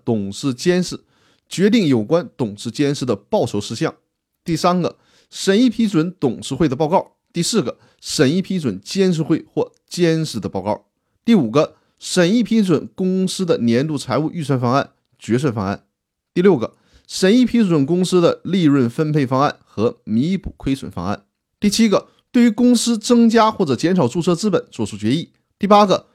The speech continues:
对发行公司债券作出决议，第九个，对公司合并、分立、解散、清算或者变更公司形式作出决议；第十个，修改公司章程；第十一个，公司章程规定的其他职权。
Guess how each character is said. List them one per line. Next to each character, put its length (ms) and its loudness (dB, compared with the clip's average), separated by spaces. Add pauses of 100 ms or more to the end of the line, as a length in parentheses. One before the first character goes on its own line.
(140)
对 140 2
发 280 2
行 240 -2
公 220 0
司 140 -6
债 180 0
券 220 -2
作 160 -4
出 100 -8
决 160 -4
议， 160 -6 (540)
第 100 2
九 180 4
个， 240 2 (220)
对 140 0
公 200 2
司 140 0
合 240 0
并、 200 -2 (120)
分 300 0
立、 300 -6
解 200 0
散、 300 -2
清 260 2
算 180 0 (280)
或 140 4
者 120 2
变 400 0
更 220 0
公 260 -2
司 160 -4
形 340 -4
式 140 -4
作 160 -2
出 100 -8
决 200 -2
议； 160 -4 (380)
第 120 -2
十 200 -2
个， 180 -8
修 260 -6
改 160 -2
公 160 -4
司 80 -10
章 240 0
程； 140 -6 (180)
第 120 -4
十 180 -2
一 80 -2
个， 160 -4 (400)
公 280 2
司 160 -4
章 280 -2
程 180 -4
规 180 -2
定 140 0
的 160 -4
其 240 -10
他 160 -2
职 140 -8
权。 140 -14